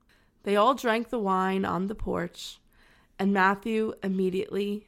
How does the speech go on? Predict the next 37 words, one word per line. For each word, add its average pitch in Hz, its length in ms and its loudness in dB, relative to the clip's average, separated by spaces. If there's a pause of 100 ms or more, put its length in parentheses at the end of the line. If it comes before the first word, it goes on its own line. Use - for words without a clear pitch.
felt - 400 -6
groggy 170 680 -6 (240)
and 190 160 -4
started 175 340 -4
slurring 165 460 -4
his 165 220 -10
words. - 540 -10 (580)
Eventually, 254 440 0
he 269 160 -4
fell 233 340 0
over 190 500 0 (180)
and 202 140 -2
was 202 180 -2
laid 190 240 0
on 202 120 0
the 208 80 -4
ground. 175 640 -6 (840)
He 226 100 -6
was 214 180 0
barely 226 340 2
conscious 190 800 -2 (500)
and 202 100 2
was 196 160 0
beginning 180 420 -2
to 190 140 -4
vomit. 165 440 -4 (840)
While 208 220 2
he 277 100 0
was 285 200 -2
vomiting, 190 640 2
Ryan 185 300 0
instructed 208 520 -4
Adil 190 500 -4
to 196 80 -10
put - 260 -6
duct 185 260 -2
tape 208 240 -2